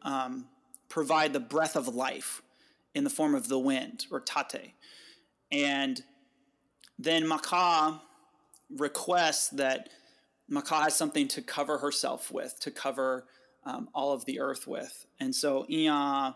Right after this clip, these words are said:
responds by creating all of the plants and the animals that live on the earth. And then these exist as a covering for Maka.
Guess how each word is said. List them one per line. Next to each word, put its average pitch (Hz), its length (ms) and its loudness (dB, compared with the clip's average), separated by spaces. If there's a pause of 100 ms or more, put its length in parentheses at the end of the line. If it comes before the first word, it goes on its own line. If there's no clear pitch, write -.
(340)
responds 151 1160 2 (280)
by 131 680 0 (1600)
creating 147 800 2 (120)
all 165 280 4
of 175 120 0
the 175 80 -2
plants 147 560 0
and 143 100 -2
the 143 200 0
animals 135 400 -2
that 139 120 -2
live 131 160 -4
on 123 140 -2
the 123 120 -6
earth. - 380 -8 (640)
And 139 160 -2
then 139 80 0
these 143 220 2
exist 139 360 0
as 135 140 -4
a 135 60 -6
covering 131 580 -2
for 135 160 -4
Maka. 131 500 -4